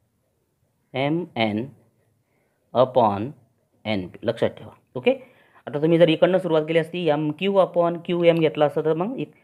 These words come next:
दुसरं जे गुणोत्तर आहे, ते सुरुवात करताना एमएन छेद एनएम असं पण चाललं असतं. ओके, आता एमक्यूची व्हॅल्यू दिली तुम्हाला टू पॉइंट फाईव्ह, टू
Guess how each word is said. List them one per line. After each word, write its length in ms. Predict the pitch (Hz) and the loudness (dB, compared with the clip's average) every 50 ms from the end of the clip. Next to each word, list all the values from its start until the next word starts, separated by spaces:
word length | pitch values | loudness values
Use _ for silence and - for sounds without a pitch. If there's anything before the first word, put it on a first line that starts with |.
| _ _ - | _ _ -14
दुसरं 260 | 127 143 139 170 160 156 | -12 -6 0 2 2 4
जे 100 | 156 156 | 4 4
गुणोत्तर 360 | 147 147 147 143 - 139 127 | 4 4 2 0 0 2 2
आहे, 120 | 127 139 147 | 2 2 2
ते 100 | 156 147 | 0 0
सुरुवात 260 | 147 - 131 127 117 - - | 0 -2 -2 -2 -2 -2 -4
करताना 340 | - 110 - 110 113 139 156 | -8 -8 -8 -8 -8 -6 -4
एमएन 720 | 151 131 127 120 117 117 - - 147 170 196 220 240 240 - - | -4 -2 -2 -2 -4 -6 -4 0 0 2 2 0 0 -4 -4 -4
छेद 200 | 135 131 139 143 | -4 -4 -4 -4
एनएम 480 | 156 147 143 139 160 175 160 147 160 175 - | -2 -2 0 0 0 -2 -2 -4 -4 -4 -6
असं 160 | 123 - 135 | -8 -6 -4
पण 140 | 117 120 117 | -2 -2 -2
चाललं 300 | - 113 98 95 92 87 | 0 0 -2 -2 -2 -6
असतं. 260 | - - - - - - _ - | -8 -10 -16 -20 -20 -20 _ -18
ओके, 180 | 131 143 202 262 269 - - - - - - - - - | -6 -4 -2 -2 -2 -6 -14 -20 -20 -20 -20 -20 -16 -6
आता 120 | 123 131 147 | -2 2 4
एमक्यूची 500 | 147 156 160 156 160 175 175 165 185 175 | 4 4 4 2 0 -2 -4 -2 0 2
व्हॅल्यू 240 | 165 151 156 156 | 2 2 2 0
दिली 180 | 151 156 165 156 | 0 0 0 -2
तुम्हाला 200 | 156 151 151 151 151 - | -2 -2 -4 -6 -6 -6
टू 80 | 156 143 | -8 -6
पॉइंट 300 | 139 135 117 107 101 101 | -4 -2 -2 -2 -4 -6
फाईव्ह, 280 | - - 90 - - - _ _ _ _ _ _ _ _ _ _ _ _ _ _ _ _ _ _ _ _ _ _ _ _ _ _ _ _ _ - | -10 -10 -12 -12 -12 -18 _ _ _ _ _ _ _ _ _ _ _ _ _ _ _ _ _ _ _ _ _ _ _ _ _ _ _ _ _ -10
टू 340 | 139 143 147 151 160 165 | -8 -6 -4 -4 -4 -6